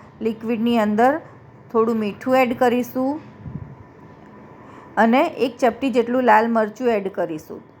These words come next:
લાલ મરચું તમે સ્કીપ પણ કરી શકો છો.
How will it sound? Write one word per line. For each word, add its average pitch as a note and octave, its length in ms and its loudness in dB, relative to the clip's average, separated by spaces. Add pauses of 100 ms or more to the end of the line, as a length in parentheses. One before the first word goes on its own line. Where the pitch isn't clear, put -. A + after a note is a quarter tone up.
(120)
લાલ B3 240 6
મરચું C#4 320 -2
તમે B3+ 240 -2
સ્કીપ A#3+ 360 -8
પણ C#4 160 -4
કરી A#3+ 280 -2
શકો G3+ 380 0
છો. F3 280 -8